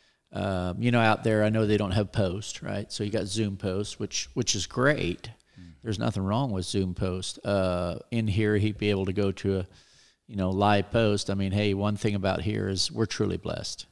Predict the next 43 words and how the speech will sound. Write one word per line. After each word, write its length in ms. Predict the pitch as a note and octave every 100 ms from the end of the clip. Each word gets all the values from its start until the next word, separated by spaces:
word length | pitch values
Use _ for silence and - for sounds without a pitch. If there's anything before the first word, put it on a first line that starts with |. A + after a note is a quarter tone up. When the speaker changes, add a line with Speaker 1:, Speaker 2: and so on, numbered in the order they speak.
| _ _
Speaker 1:
We 160 | G2 E2+
are. 220 | E2 E2+
I 60 |
mean, 160 | E2+ F2
you 80 | F#2+
got, 200 | G2 E2+ - _ _ _ _
you 100 | G#2
can 160 | F#2+
either 180 | G#2 G2
take 240 | F2+ G#2 F#2+
a 40 |
Monday, 440 | F#2+ G2+ G2+ G#2
you 200 | G2+ F#2+
can 160 | F2 F2
take 260 | - G2+ -
a, 260 | E2+ E2 - _ _
a 240 | F2+ F2 E2
Tuesday, 560 | - A2+ G#2+ - G2+ G#2
you 200 | A2 F#2
can 160 | F#2 F2
take 280 | G2+ F#2 F#2+
a 340 | F2 E2+ E2+ -
Speaker 2:
Thursday. 320 | - F2 F2+ - - _
Speaker 1:
Thursday. 720 | A2 A2 G2+ G#2+ G2 G#2 A#2 - -
Um, 640 | F2+ F#2 F2+ F#2+ F#2 - -
you 120 | G2+
know, 140 | F#2+ G2+
in 100 | F#2+
Kansas 380 | A2 G#2 F#2
City, 300 | - A2+ A2
I 60 | G2
don't 160 | G2+ F2
remember 340 | E2+ G2 G2 F2+
when 200 | F2+ E2+
theirs 300 | G2 G#2 -
is, 240 | E2 F#2+
but 200 | - D2 -
you 160 | - C#3
can 180 | - F#2+
find 340 | - A#2+ A#2+
a 40 | F2
post 480 | C3+ G#2+ F#2 F2+ -
within 380 | F2+ G2 F2